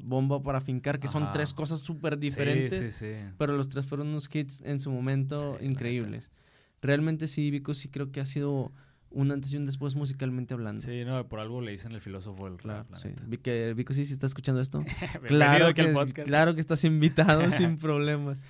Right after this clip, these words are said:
Speaker 1: Brother, eh, eh, ya para terminar, sé que lo he dicho esto, parezco pastor predicando,
Speaker 2: <laughs>
Speaker 1: de que ya para terminar y no,
Speaker 2: Sí.
Speaker 1: se avienta otra media hora, ¿no?
Speaker 2: Ya sé.
Speaker 1: Pero, eh, tenemos dos secciones en el podcast.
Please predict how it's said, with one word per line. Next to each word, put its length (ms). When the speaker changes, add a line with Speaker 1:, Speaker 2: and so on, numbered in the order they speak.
Speaker 1:
Brother, 420
eh, 440
eh, 40
ya 140
para 160
terminar, 320
sé 120
que 80
lo 80
he 40
dicho 180
esto, 220
parezco 320
pastor 380
predicando, 480
Speaker 2:
<laughs> 500
Speaker 1:
de 180
que 140
ya 160
para 160
terminar 420
y 160
no, 280
Speaker 2:
Sí. 60
Speaker 1:
se 40
avienta 220
otra 160
media 240
hora, 180
¿no? 140
Speaker 2:
Ya 200
sé. 140
Speaker 1:
Pero, 400
eh, 180
tenemos 460
dos 160
secciones 360
en 120
el 100
podcast. 540